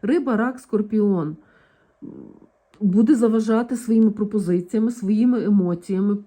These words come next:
звісткою своєю. Принесе він звістку, можливо, саме цей чоловік принесе вам таку звістку, розчарування.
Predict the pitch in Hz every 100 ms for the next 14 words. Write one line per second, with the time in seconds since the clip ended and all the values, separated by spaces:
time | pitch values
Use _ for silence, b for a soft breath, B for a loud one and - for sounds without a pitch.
0 | - 180 202 233 - - 214 202 - 208
1 | 196 185 185 196 196 202 208 196 185 185
2 | 180 175 180 190 185 - 175 170 170 170
3 | 160 160 - _ _ _ _ 175 - 175
4 | 170 165 - 170 - 185 175 202 339 -
5 | 196 190 - 196 185 180 196 196 165 170
6 | 170 - - 165 202 185 - 185 190 180
7 | 165 160 160